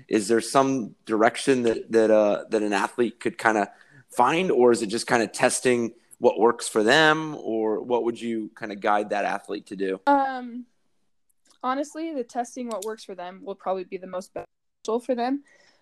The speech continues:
Speaker 2: Um, but some,
Speaker 1: Mm-hmm.
Speaker 2: one of my favorite resources, um, especially for college, is if you just search sports nutrition N C double A, it comes up with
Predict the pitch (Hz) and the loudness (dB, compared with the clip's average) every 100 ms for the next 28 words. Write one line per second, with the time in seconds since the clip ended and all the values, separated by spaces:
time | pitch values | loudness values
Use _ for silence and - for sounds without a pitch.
0 | _ 240 220 202 - 226 - 240 226 208 | _ 2 2 0 -4 -4 -2 -4 -6 -12
1 | _ - - 214 196 _ _ 208 _ 240 | _ -14 -10 -10 -12 _ _ -20 _ -4
2 | 262 277 277 285 - 254 254 240 - 240 | -2 -2 -4 -6 -8 -10 -8 -8 -10 -12
3 | 240 240 233 247 247 247 247 - _ _ | -12 -8 -8 -8 -8 -8 -10 -14 _ _
4 | _ _ _ - 214 202 190 185 202 _ | _ _ _ -12 -8 -8 -10 -14 -18 _
5 | 226 - 233 247 233 202 - 196 196 101 | -6 -2 -2 -2 -6 -8 -6 -4 -4 -4
6 | - - _ _ _ _ _ - 214 190 | -8 -20 _ _ _ _ _ 0 0 0
7 | 190 - _ _ _ _ _ _ _ _ | -8 -20 _ _ _ _ _ _ _ _
8 | _ _ _ 226 - 226 208 233 - 214 | _ _ _ -10 -6 -8 -6 -8 -8 -8
9 | 208 208 - - - 196 202 196 196 - | -8 -10 -16 -18 -10 -10 -10 -12 -10 -10
10 | 196 - 190 196 202 190 180 180 180 202 | -12 -12 -14 -10 -6 -6 -6 -8 -6 -6
11 | 233 208 - 208 196 190 - 185 | -4 -6 -6 -6 -6 -8 -8 -10